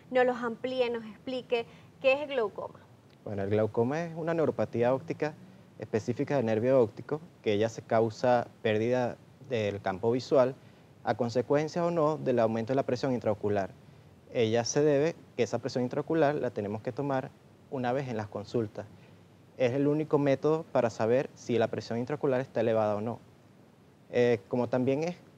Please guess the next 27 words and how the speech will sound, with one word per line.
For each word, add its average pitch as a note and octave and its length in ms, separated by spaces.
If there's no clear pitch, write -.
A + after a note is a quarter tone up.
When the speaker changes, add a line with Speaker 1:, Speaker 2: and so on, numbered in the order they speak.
Speaker 2:
la A#2+ 140
causa B2+ 420
principal, C3 640
es A#2+ 140
lo B2 100
único C3 260
que B2+ 120
podemos A2+ 340
detectar C3+ 520
para A#2+ 200
saber G#2+ 320
si B2+ 200
puede B2 280
avanzar A#2 380
o - 20
no B2+ 140
la C#3+ 60
enfermedad, E3+ 480
y E3 120
también F3 460
esto C#3 320
deben D3 220
hacerse C#3 500
a C#3 140
través A2 220
de A#2+ 100
periodos, A#2+ 440